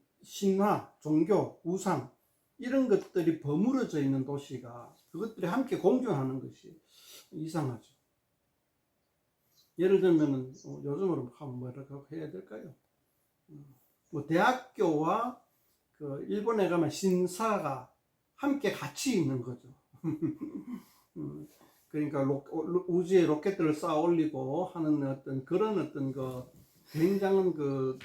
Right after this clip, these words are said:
학문적인 그 어떤 그 과학,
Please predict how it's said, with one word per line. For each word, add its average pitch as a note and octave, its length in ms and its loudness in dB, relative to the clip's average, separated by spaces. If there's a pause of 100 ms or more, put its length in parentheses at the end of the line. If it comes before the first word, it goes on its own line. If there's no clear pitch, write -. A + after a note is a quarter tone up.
학문적인 F#3+ 1120 0
그 C#3 120 -8
어떤 C3+ 400 -8
그 C3+ 240 -10 (720)
과학, E3+ 380 -4